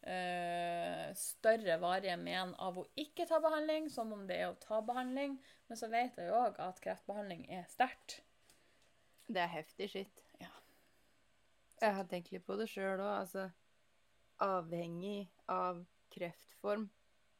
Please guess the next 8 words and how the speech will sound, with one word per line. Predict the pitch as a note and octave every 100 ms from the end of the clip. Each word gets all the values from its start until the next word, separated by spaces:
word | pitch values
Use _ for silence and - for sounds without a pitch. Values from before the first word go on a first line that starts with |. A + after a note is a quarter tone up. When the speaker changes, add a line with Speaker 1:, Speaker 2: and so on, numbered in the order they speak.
| _ _ _ _ _
Speaker 2:
så | - G3+
kan | - G3+ G#3+
jeg | -
vurdere | E3 F3 E3+ D#3+ D#3+ E3 -
å | E3+
nekte | E3+ E3+ - D#3
behandling, | E3 D#3+ D#3 D#3 D#3+ D#3+ _ _ _ _ _ _ _ _ _ _ _ _ _
fordi | - F3 E3+ D#3+